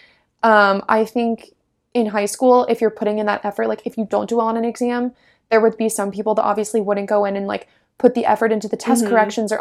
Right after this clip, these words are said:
Speaker 2: Yeah,
Speaker 1: the,
Speaker 2: that's
Speaker 1: or
Speaker 2: true.
Speaker 1: do, like, the extra credit assignments to try to do X, Y. Like, I feel like even if I didn't do super well, I was putting in so much effort to bring my grade up. If I didn't do well, or just putting, always putting in those extra,
Speaker 2: Yeah.
Speaker 1: like, steps.
Speaker 2: There was always, like, tutorial.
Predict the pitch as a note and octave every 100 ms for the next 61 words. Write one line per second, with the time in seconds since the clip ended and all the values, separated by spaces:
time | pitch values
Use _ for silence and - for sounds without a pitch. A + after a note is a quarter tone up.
0 | G#3+ G3 G#3+ G3+ A3+ G#3+ G#3+ G#3 A3 -
1 | A#3+ A#3+ A#3+ A3 G#3+ A3+ G#3+ B3+ B3+ B3
2 | A#3+ A3+ A3 G#3 G#3 - G#3 G#3+ G3+ A3
3 | G#3 - - A3 G#3 _ _ _ - -
4 | A3 A3+ A3 - A3 A3+ A3 G#3+ G#3+ G#3+
5 | G#3 G#3 - G#3+ A3+ G#3 G3 G3+ A3 G#3+
6 | G#3 G#3 A3 G#3+ G3+ - G3+ G3+ - G3+
7 | A3 - G3 G#3 G3+ G#3 G#3 G#3 G3+ G3+
8 | G3+ G#3+ G#3 A3+ A3 G#3 G#3 G3+ G3 G3
9 | - - _ _ _ _ - G3+ - G#3
10 | G#3+ - A3 - A#3 A3+ A3+ A#3 - -
11 | - - - - A#3 - - - - -
12 | - A#3 A3 G#3+ G#3 A3 G#3+ _ _ -
13 | B3+ A#3 A3 G#3+ A3 A3+ B3